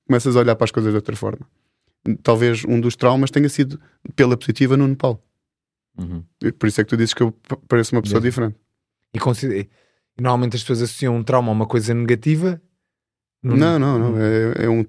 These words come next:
Speaker 1: é uma coisa que foi tão, tão
Speaker 2: Fraturante,
Speaker 1: violenta
Speaker 2: fraturante, não é?
Speaker 1: que mu-, mudaste o
Speaker 2: Mudou.
Speaker 1: ângulo.
Speaker 2: Ok.
Speaker 1: É um terremoto.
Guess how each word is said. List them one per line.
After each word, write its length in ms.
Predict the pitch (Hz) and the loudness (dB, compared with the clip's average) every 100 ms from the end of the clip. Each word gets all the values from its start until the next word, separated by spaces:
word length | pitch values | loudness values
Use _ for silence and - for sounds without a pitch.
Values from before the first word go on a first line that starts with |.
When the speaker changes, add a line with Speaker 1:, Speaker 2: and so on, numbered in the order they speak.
| - | 0
Speaker 1:
é 240 | 110 110 | 2 2
uma 160 | 110 110 | 2 0
coisa 340 | 117 117 127 123 - | 2 2 2 -2 -10
que 60 | |
foi 240 | - 131 127 | -4 0 0
tão, 420 | - 131 135 127 - - - - - - - | 2 2 2 0 -6 -20 -20 -20 -20 -20 -2
tão 140 | - 139 | 4 4
Speaker 2:
Fraturante, 140 | 117 | 6
Speaker 1:
violenta 640 | 139 120 131 147 147 151 | 6 6 4 2 0 -2
Speaker 2:
fraturante, 520 | 147 92 - 92 82 - | -2 -6 -4 -4 -6 -6
não 60 | |
é? 20 | - | 0
Speaker 1:
que 500 | 139 147 147 147 131 - 123 - | 4 4 4 2 -2 -4 -4 -2
mu-, 400 | 107 - 127 - | -2 2 2 2
mudaste 340 | 135 127 120 117 | 2 2 2 2
o 40 | |
Speaker 2:
Mudou. 60 | 131 117 | 2 2
Speaker 1:
ângulo. 220 | 110 107 _ _ | -4 -12 _ _
Speaker 2:
Ok. 400 | 80 - 82 82 - 120 | -14 -10 -8 -8 -2 0
Speaker 1:
É 60 | 196 | 2
um 60 | 196 | 2
terremoto. 420 | 202 226 220 | 0 -2 -6